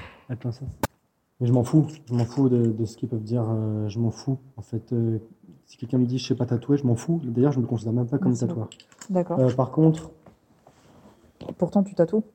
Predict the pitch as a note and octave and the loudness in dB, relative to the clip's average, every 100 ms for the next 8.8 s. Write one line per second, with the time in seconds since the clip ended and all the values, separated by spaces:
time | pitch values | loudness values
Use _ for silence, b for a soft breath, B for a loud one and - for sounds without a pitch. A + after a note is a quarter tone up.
0 | _ - D3+ C#3+ A#2+ C3 C3+ B2 A#2 A#2 | _ 2 6 6 4 0 0 2 2 0
1 | A2 B2+ A#2+ A#2+ - A#2+ C3+ C3+ B2 B2+ | 0 -2 -2 -2 -4 -8 -4 -2 -4 -2
2 | C#3 C3 A#2 A2+ - A#2 B2 A#2+ A#2 A#2 | 0 0 0 -4 -6 -4 -2 0 0 -2
3 | A2+ - A2+ G#2+ A#2+ A2+ - _ _ _ | -2 -4 -6 -2 -2 -4 -8 _ _ _
4 | _ - A#2 A#2 A#2+ - C2+ - - _ | _ -8 -4 -2 -4 -4 -6 -8 -14 _
5 | b b b b b _ _ _ _ _ | b b b b b _ _ _ _ _
6 | _ _ _ _ _ _ C3 C3 B2+ B2+ | _ _ _ _ _ _ 0 2 2 0
7 | B2+ - _ _ _ _ _ _ _ - | -4 -10 _ _ _ _ _ _ _ -4
8 | A#2 - D3 D3 D#3 D#3 - | -4 0 2 4 2 -2 -16